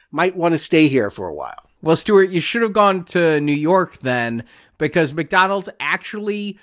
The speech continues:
Speaker 2: as part of a tie-in with this series,
Speaker 1: Oh.
Speaker 2: they <laughs> remodeled one of their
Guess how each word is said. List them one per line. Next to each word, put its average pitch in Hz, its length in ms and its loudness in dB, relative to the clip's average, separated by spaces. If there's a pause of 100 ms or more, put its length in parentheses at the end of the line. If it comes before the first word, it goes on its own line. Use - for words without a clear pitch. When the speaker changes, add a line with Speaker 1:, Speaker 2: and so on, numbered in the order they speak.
(120)
Speaker 2:
as 160 260 0
part 190 260 0
of 170 100 -2
a 160 60 -2
tie-in 220 640 0
with 208 200 -4
this 190 200 -4
series, 131 680 -4 (220)
Speaker 1:
Oh. 320 600 0 (320)
Speaker 2:
they 160 200 2
<laughs> 143 240 -6
remodeled 196 880 2
one 156 420 0
of 190 140 -4
their 185 400 0